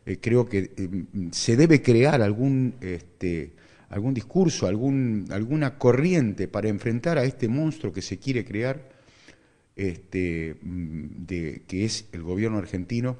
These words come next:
y que no vacilan en utilizar esto, que es lo más doloroso,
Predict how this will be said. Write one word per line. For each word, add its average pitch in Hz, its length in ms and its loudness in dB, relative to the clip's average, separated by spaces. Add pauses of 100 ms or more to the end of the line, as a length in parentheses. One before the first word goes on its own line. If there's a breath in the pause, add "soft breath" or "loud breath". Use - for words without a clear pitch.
(600 soft breath)
y - 100 -10
que 98 300 -4
no 117 160 0
vacilan 123 440 -2
en 95 60 -4
utilizar 92 560 -4
esto, 90 340 -6
que 98 120 -8
es 98 40 -4
lo 101 120 -2
más 131 220 -6
doloroso, 101 720 -4